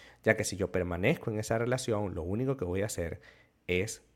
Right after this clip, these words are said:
seguir siendo manipulado, porque esta persona me conoce, sabe cuáles son mis debilidades y va a atacar justo en ellas.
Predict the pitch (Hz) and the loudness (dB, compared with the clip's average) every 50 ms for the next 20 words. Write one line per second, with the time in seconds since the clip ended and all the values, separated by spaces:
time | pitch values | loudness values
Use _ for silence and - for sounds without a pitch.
0 | _ _ _ _ - - - 90 80 80 - 78 80 80 - - - - 82 82 | _ _ _ _ -8 -2 0 0 0 0 -2 -6 -6 -6 -8 -8 -6 -4 -4 -4
1 | 85 85 87 92 98 123 147 165 - - 311 - - 98 92 - - - _ - | -4 -4 -4 -2 -2 -2 -2 -2 0 2 4 4 4 2 0 -4 -10 -18 _ -6
2 | 98 - - 90 - - 110 - 120 123 - 98 92 98 101 - - - 117 104 | -6 -4 -4 -6 0 0 0 2 2 0 0 0 -2 -2 -2 -4 -6 -12 -4 -2
3 | 110 123 131 131 123 123 117 107 107 107 - - 85 92 - - - - - - | -2 -2 0 0 -2 0 0 0 0 0 -2 -2 -4 -4 -4 -8 -18 -20 -20 -20
4 | _ - - - - 87 101 113 107 92 87 92 - _ - - 90 87 90 - | _ -10 -6 -2 2 4 4 4 4 0 -4 -6 -10 _ -6 -4 -2 -2 -2 -2
5 | - 95 104 104 95 92 98 98 104 107 107 107 104 95 92 90 90 95 92 - | -4 -4 -4 -4 -4 -2 -2 -2 -2 -2 -2 -2 -2 0 -2 -2 -2 -4 -8 -8
6 | - - 92 87 82 90 90 - 87 - - 87 87 85 - - 101 107 107 - | -6 -4 -2 -2 -2 -2 -2 -2 -4 -2 -2 -4 -4 -4 -4 0 0 0 0 0
7 | - - - 87 80 - - - - - _ - - 95 87 82 80 80 76 78 | -6 -8 -6 -6 -6 -8 -18 -20 -20 -20 _ -8 -4 -4 -2 0 -2 -2 -4 -4
8 | 151 - - - - - - | -8 -10 -8 -10 -10 -10 -14